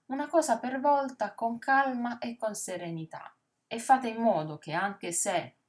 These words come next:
in un determinato mese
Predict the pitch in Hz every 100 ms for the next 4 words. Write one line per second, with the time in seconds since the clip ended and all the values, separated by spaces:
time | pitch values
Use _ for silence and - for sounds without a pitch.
0 | _ _ _ _ _ _ _ _ 175 180
1 | 196 190 202 208 208 202 208 214 175 156
2 | -